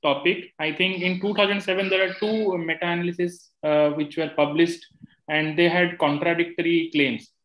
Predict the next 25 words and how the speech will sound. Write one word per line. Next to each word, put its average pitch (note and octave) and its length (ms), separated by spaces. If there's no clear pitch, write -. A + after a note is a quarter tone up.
One D#3 280
said, E3+ 380
uh, D3 460
the D3+ 460
outcomes D#3 580
were D#3 160
similar, F3 500
and D3+ 360
the, D#3+ 100
I D3+ 120
think F3 140
the E3+ 60
European F3+ 460
Spine E3 320
Journal, E3 400
they E3 180
said E3 280
that, D3+ 320
uh, C3+ 220
the D#3 180
results D#3 380
were E3 80
superior E3 500
with E3 200
fusion. B2+ 460